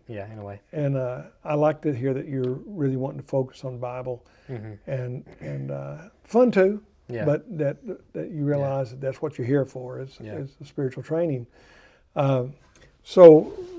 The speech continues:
Speaker 2: <sighs> now, realizing that everybody at Water Valley is gonna listen to this,
Speaker 1: Mm-hmm.
Speaker 2: uh, how you like youth ministry?
Speaker 1: <laughs> And it's, it's been really good.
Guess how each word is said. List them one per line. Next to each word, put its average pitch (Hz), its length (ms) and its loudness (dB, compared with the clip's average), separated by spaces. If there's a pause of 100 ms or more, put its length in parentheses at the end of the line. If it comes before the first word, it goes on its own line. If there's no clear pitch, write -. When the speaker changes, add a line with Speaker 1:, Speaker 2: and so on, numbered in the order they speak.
(520)
Speaker 2:
<sighs> 185 440 -6
now, 156 340 0 (480)
realizing 170 480 8
that - 80 -4
everybody 156 260 2
at 165 60 -4
Water 143 180 6
Valley 147 200 4
is 127 80 0
gonna 143 160 0
listen 151 240 4
to 127 80 -2
this, 139 180 0 (280)
Speaker 1:
Mm-hmm. 120 280 -8
Speaker 2:
uh, - 540 -2
how 180 160 0
you 190 120 10
like 190 220 2
youth 190 220 -4
ministry? 110 440 -8 (500)
Speaker 1:
<laughs> 147 340 -10 (440)
And 165 220 0
it's, 151 220 -2
it's 131 180 -10
been 131 140 -6
really 107 300 -10
good. 98 320 -12